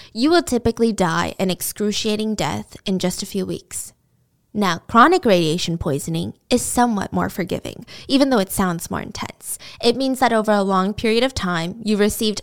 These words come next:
slightly higher than healthy amounts of radiation.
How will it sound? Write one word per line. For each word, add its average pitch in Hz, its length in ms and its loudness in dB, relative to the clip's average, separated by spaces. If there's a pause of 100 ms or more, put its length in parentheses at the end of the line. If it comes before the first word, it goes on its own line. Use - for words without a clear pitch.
slightly 285 460 2
higher 233 340 4
than 226 160 2
healthy 190 340 2
amounts 180 400 -2
of 185 100 -10
radiation. - 680 -4